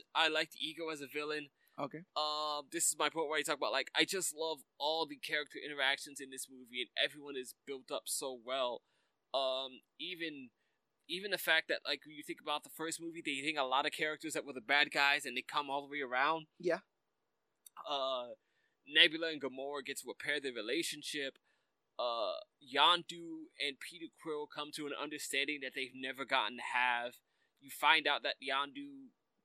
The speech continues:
Speaker 1: didn't just kidnap Peter, but also protected him from Ego because he knew what was going on there. <clears throat> And Yondu gets that amazing sacrifice at the end, which is
Speaker 2: Yes.
Speaker 1: the only time I'd ever shed a tear at an M C U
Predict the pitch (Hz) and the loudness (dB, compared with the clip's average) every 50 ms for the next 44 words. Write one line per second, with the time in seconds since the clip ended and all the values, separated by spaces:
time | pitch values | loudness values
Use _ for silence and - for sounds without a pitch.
0 | _ _ - 160 156 147 135 123 - 147 - - - - - 165 170 156 147 151 | _ _ -8 -8 -8 -8 _ -8 -8 -8 -8 -8 -10 -6 -4 -4 -4 -4 -2 -2
1 | 139 127 - _ - - 143 143 147 147 139 123 - 139 127 110 131 139 139 - | -2 -2 -4 _ -14 -14 -10 -8 -4 -4 -6 -4 -4 -6 -4 -2 -2 -4 -4 -6
2 | 147 - - _ - - 139 135 - - 139 131 139 135 131 - 139 101 117 135 | -10 -14 -14 _ -4 -2 -2 -2 -4 -6 -12 -12 -12 -12 -12 -14 -14 -10 -10 -10
3 | 135 123 135 135 135 127 - - 131 117 - 131 127 110 123 139 135 131 - - | -8 -8 -10 -12 -12 -12 -12 -12 -12 -12 -12 -12 -14 -12 -12 -14 -10 -12 -12 -12
4 | - - - 131 117 120 127 131 135 143 147 151 151 160 156 151 151 147 147 - | -12 -12 -8 -8 -6 -4 -2 0 0 0 0 -2 -2 -4 -2 -2 -2 -4 -6 -10
5 | _ _ _ _ _ _ _ _ _ _ _ _ _ _ _ _ _ _ _ _ | _ _ _ _ _ _ _ _ _ _ _ _ _ _ _ _ _ _ _ _
6 | _ _ _ _ _ _ _ - - - - 233 240 - - 226 240 220 175 143 | _ _ _ _ _ _ _ -4 -2 -2 0 -2 -2 -2 -2 -2 -2 -2 -2 -2
7 | 131 - _ _ _ _ _ _ _ _ - 156 156 147 147 147 147 156 151 151 | -6 -12 _ _ _ _ _ _ _ _ 2 2 2 4 6 6 6 6 6 2
8 | 143 - 156 143 - 147 131 131 127 131 135 139 135 135 - - 135 127 135 - | -2 -4 -6 -2 -2 -2 -2 -2 -2 -4 -4 -4 -4 -6 -2 0 0 0 0 -4
9 | 131 - 135 127 - 139 127 - 127 113 78 117 131 135 131 135 - - - - | -6 -6 -6 -4 -4 -6 -8 -8 -6 -6 -4 -4 -4 -6 -6 -8 -8 -8 -4 -2
10 | 143 143 139 139 139 139 143 147 143 - - 135 135 131 127 123 123 127 - 131 | 0 0 0 0 -2 0 0 0 0 4 4 4 4 6 4 2 2 2 0 -4
11 | 131 131 139 131 - - 147 135 131 131 - - 135 131 127 123 123 123 123 123 | -4 -4 -4 -4 0 0 2 0 0 -2 -4 -6 -2 -2 -2 -2 -2 -4 -6 -8
12 | 127 123 - 131 135 135 | -6 -6 -6 -6 -6 -10